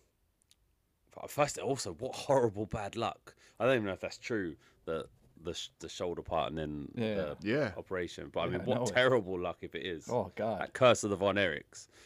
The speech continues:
Speaker 1: Uh, but, but yeah, I, you know, time, time's supposed to pass, but I just, I just, it's just too difficult to show it.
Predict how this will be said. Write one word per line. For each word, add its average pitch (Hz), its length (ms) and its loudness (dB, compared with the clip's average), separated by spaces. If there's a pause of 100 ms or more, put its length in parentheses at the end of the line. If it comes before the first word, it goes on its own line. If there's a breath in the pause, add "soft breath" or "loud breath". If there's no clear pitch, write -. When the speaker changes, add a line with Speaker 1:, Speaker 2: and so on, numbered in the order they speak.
(280 soft breath)
Speaker 1:
Uh, 107 280 8
but, 104 340 4 (180)
but 143 140 4
yeah, 151 160 8
I, 131 120 8
you 156 180 2
know, 110 140 6 (180)
time, 131 440 2 (460)
time's 151 320 2
supposed 123 280 0
to 107 60 -8
pass, 131 360 2
but - 140 -8
I 143 40 -8
just, - 220 -12
I 135 140 -10
just, - 180 -18 (480 loud breath)
it's - 100 -18
just - 120 -10
too - 120 0
difficult 160 420 2
to 113 80 -4
show - 200 2
it. - 220 2